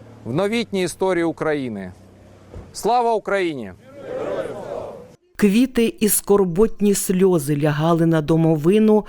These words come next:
Speaker 2: вкриту прапором України. Синьо-жовтий стяг, як символ держави,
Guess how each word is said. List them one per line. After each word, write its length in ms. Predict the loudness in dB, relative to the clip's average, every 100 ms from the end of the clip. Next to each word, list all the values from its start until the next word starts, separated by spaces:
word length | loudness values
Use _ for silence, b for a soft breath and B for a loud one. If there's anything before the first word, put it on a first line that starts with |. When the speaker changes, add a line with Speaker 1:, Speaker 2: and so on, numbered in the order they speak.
| B B B
Speaker 2:
вкриту 580 | -16 0 2 2 2 -2
прапором 680 | -2 0 0 0 -2 -2 -2
України. 840 | -6 -6 -4 -4 -4 -6 -6 -10 -16 _ b b b b -2
Синьо-жовтий 800 | 2 6 6 6 4 4 2 0
стяг, 500 | -2 2 2 2 2
як 260 | 2 2 0
символ 480 | 2 4 6 4 2
держави, 720 | 0 0 2 4 4 4